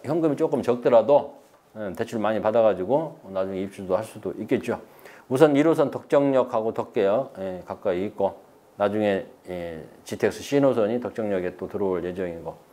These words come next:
또 옥정 신도시 안에 또 칠 호선이 또 들어가죠. 그러면 칠 호선이, 어, 강남까지 오잖아요. 그죠?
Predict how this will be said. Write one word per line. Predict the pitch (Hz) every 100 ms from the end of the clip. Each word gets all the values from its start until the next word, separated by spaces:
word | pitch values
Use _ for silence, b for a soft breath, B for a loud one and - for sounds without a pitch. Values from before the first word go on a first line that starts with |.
| _ -
또 | 120 98 - -
옥정 | 120 - 147 135
신도시 | 147 143 139 -
안에 | 95 110 104 117 120 - -
또 | 85
칠 | 82 -
호선이 | 131 120 95 90 -
또 | 117 123 - -
들어가죠. | 98 92 101 98 95 90 -
그러면 | 117 139 156 B B B B
칠 | - 160
호선이, | 165 165 160 160 107 - - _ b b b b b -
어, | 117 117 113 110 - - _ _ _ _ _ _ -
강남까지 | 123 156 151 131
오잖아요. | 120 113 110 117 82 - _ _ _ _
그죠? | 104 127 143